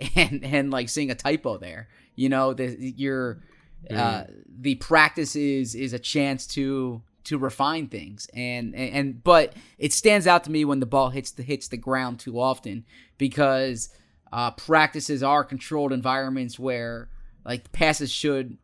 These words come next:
Speaker 1: at least be completed, and if they're not completed, um, it should be because, like, the defense broke it up, not just because the quarterback just
Speaker 2: Mm.
Speaker 1: completely missed. And I think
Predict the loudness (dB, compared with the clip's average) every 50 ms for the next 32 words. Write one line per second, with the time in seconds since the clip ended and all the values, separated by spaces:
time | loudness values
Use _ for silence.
0 | _ _ _ -8 -6 -6 -4 -2 0 0 0 0 -2 -4 -4 -4 -4 -6 -10 -6
1 | -2 -2 -2 -2 -2 -6 -6 -6 -4 -4 -2 -2 -2 -2 0 2 0 0 0 -2
2 | -8 -14 -10 -8 -6 -4 -4 -6 -6 -8 -12 -18 -20 -20 -20 _ -6 -4 -2 -2
3 | -2 -2 -4 -6 -6 -4 -4 -4 -2 -2 -2 -2 0 0 -2 -2 -4 -6 -2 -2
4 | 0 0 -2 -4 -6 -8 -8 -8 -10 -12 -8 -6 -6 -6 -4 -4 -6 -6 -6 -6
5 | -4 -4 -4 -4 -6 -6 -4 -6 -6 -4 -4 -4 -6 -6 -8 -14 -16 -14 -14 -10
6 | -6 -4 -4 -4 -6 -10 -14 -16 -14 -10 -8 -8 -8 -6 -6 -8 -8 -6 -6 -4
7 | -4 -4 -4 -4 -4 -6 -6 -4 -4 -4 -4 -4 -2 -2 0 0 0 0 -4 -6
8 | -8 -8 -6 -6 -6 -6 -6 -8 -8 -8 -10